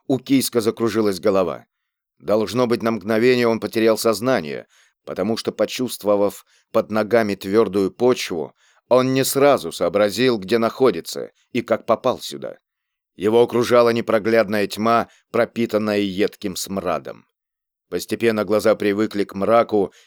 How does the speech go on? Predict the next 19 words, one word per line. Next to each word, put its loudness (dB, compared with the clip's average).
и -2
Кийск 0
смог -2
различить, -2
что 2
пространство 0
сверху 2
чуть -6
более 2
светлое, 2
чем -6
то, 2
что 0
окружало 0
его 2
с -10
других -6
сторон. -6
Почувствовав -2